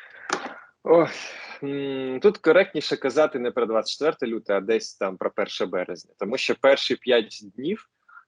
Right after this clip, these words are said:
а, він не називав війну війною, він, е,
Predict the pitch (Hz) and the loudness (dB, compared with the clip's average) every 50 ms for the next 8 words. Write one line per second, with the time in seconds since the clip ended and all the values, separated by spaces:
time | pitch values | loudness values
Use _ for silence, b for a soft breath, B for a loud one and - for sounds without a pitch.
0 | _ - 98 98 101 101 101 101 104 104 101 101 98 95 95 113 127 143 156 147 | _ -6 -2 0 2 2 2 2 2 2 0 0 -2 -4 -4 -2 0 0 0 0
1 | 120 107 110 123 131 131 123 113 104 113 104 110 104 101 - 98 95 95 98 98 | 0 0 0 0 2 2 2 0 0 0 2 2 2 2 0 -4 -6 -4 -2 -4
2 | 95 87 92 95 98 104 120 151 180 190 170 147 - b b b b b - 101 | -4 -4 -4 -6 -4 -2 2 2 4 4 4 2 0 b b b b b -12 -6
3 | 98 117 127 123 117 110 107 104 104 104 | -2 0 0 0 0 0 0 2 2 0